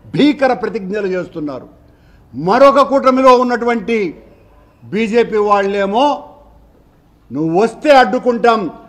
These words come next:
అలిపిరిలోనే నిన్ను నిలేస్తాం" అని, "మేమే హిందువులం, ఇంకెవ్వరూ కూడా హిందువులు కాదు,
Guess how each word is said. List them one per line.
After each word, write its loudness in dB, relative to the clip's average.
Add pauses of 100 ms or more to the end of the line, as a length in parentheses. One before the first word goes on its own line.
(160)
అలిపిరిలోనే -4
నిన్ను -6
నిలేస్తాం" 0 (500)
అని, -4 (1040)
"మేమే 4
హిందువులం, -2 (360)
ఇంకెవ్వరూ 0
కూడా 2
హిందువులు 0
కాదు, 2